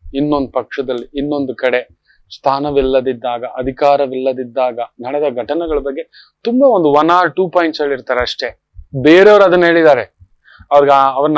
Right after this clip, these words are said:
ಯಾವ ತರ ನಡ್ಸ್ಕೊಂಡಿದ್ರು ಗೊತ್ತಾ, ಅವ್ರಿಗೆ ಏನೇನ್ ನಡೀತು ಗೊತ್ತಾ ಅಂತ ಹೇಳಿರ್ತಾರೆ ನೋಡಿ. ಸಿದ್ದರಾಮಯ್ಯ ಅವ್ರು ಹೇಳಿಲ್ಲ, ಕಾರಣ ವೃಶ್ಚಿಕ ಲಗ್ನ. They don't. ಅವ್ರು ಹೇಳೋಲ್ಲ, ಸುಮ್ನೆನೇ ಇರ್ತಾರೆ.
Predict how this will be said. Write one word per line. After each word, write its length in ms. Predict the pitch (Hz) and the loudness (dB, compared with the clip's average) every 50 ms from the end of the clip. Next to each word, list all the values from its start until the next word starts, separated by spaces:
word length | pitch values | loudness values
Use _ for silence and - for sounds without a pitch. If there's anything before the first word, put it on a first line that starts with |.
| 135 131 131 | -2 0 0
ಯಾವ 220 | 131 131 151 165 | 2 2 2 2
ತರ 180 | 156 - 180 180 | 4 2 2 2
ನಡ್ಸ್ಕೊಂಡಿದ್ರು 600 | 175 170 165 151 - - 196 185 180 170 170 175 | 2 2 0 -2 -2 -2 2 2 2 2 2 2
ಗೊತ್ತಾ, 520 | 165 165 170 151 - - 185 196 202 190 156 104 - _ _ _ _ _ _ _ | 2 2 0 0 0 2 2 4 4 2 2 0 -6 _ _ _ _ _ _ _
ಅವ್ರಿಗೆ 240 | 143 151 143 147 165 | 0 2 4 4 4
ಏನೇನ್ 260 | 185 196 196 190 185 | 4 4 4 2 2
ನಡೀತು 340 | 170 165 175 190 165 - 190 | 2 2 0 0 2 0 0
ಗೊತ್ತಾ 720 | 165 165 165 - - - 190 190 202 208 185 135 104 - _ _ - | 2 2 0 0 0 0 2 2 4 4 2 0 -2 -6 _ _ -8
ಅಂತ 160 | 170 156 185 | -2 0 2
ಹೇಳಿರ್ತಾರೆ 440 | 175 170 170 156 135 - 165 147 147 | 2 4 2 0 0 0 0 0 0
ನೋಡಿ. 200 | 147 147 135 123 | -2 -4 -6 -6
ಸಿದ್ದರಾಮಯ್ಯ 460 | - 147 139 139 147 151 151 151 147 | -6 -6 -2 0 0 0 0 0 -2
ಅವ್ರು 140 | 143 139 135 | -2 -4 -4
ಹೇಳಿಲ್ಲ, 220 | 135 131 127 123 | -6 -8 -12 -12
ಕಾರಣ 360 | - - 143 139 151 165 170 175 | -6 -2 0 2 2 2 0 -4
ವೃಶ್ಚಿಕ 400 | 170 147 139 131 - - 139 - | -6 -6 -8 -10 -10 -10 -8 -6
ಲಗ್ನ. 280 | 139 127 117 - _ - - - - - - _ _ _ _ _ _ - _ | -6 -6 -8 -10 _ -20 -20 -20 -20 -20 -20 _ _ _ _ _ _ -12 _
They 160 | 127 131 131 | -4 -2 0
don't. 380 | 139 147 151 151 147 131 110 - - - - - - _ _ _ _ _ _ _ - | 2 0 0 0 -6 -8 -8 -10 -10 -12 -12 -14 -20 _ _ _ _ _ _ _ 2
ಅವ್ರು 160 | 143 143 143 | 4 6 6
ಹೇಳೋಲ್ಲ, 400 | 151 160 160 165 165 156 156 151 151 147 139 117 95 - _ _ - - - - - - _ _ _ _ _ _ - - _ _ _ _ _ _ _ _ _ - - _ _ - - _ _ _ _ _ _ - | 6 6 6 6 4 4 4 4 4 4 2 0 -2 -8 _ _ -16 -16 -16 -16 -20 -20 _ _ _ _ _ _ -20 -20 _ _ _ _ _ _ _ _ _ -20 -20 _ _ -20 -20 _ _ _ _ _ _ -6
ಸುಮ್ನೆನೇ 380 | 160 165 185 196 208 208 214 208 | -4 0 2 2 4 4 4 2
ಇರ್ತಾರೆ. 440 | 190 160 - 160 135 - - _ | 0 0 0 -2 -2 -2 -6 _